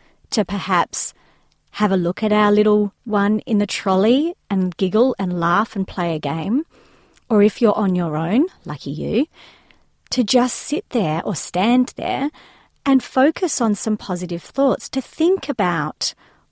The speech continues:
what you need right now. How can you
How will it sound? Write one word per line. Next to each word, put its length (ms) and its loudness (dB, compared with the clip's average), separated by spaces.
what 240 0
you 300 8
need 360 2
right 240 -10
now. 440 -8
How 180 -4
can 220 4
you 320 8